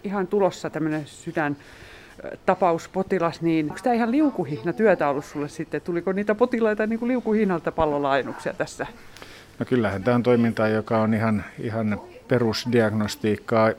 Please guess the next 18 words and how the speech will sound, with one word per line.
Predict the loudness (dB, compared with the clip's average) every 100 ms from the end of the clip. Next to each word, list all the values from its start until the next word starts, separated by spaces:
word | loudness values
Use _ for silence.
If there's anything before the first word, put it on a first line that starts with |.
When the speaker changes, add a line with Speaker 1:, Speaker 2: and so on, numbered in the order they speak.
| 0
Speaker 2:
ja | 0
hoitoa | 4 4 2 0 -2 0
sinällään, | -2 -2 -2 -2
että | -4 -6
tulee | -6 -4
sekä | -4 0 2
ajanvarauspotilaita | 4 2 0 -2 -4 -8 -4 -4 -2 -4
että | -4
sitten | -6 -6 -8
toisaalta | -2 -2 -2 -4
myöskin | -2 -2 -4
niin | -4
kuin | -2 -6 -4
kiireellisiä | -4 -2 -2 -4 -6 -6
potilaita | -6 -4 -6 -4
päivystyksenä | -2 -2 -2 -10 -10 -8 -8 -10 -16 -20 -20 -20 -20 -20 -20 -2
tänne. | 0 2 0
Ja | -2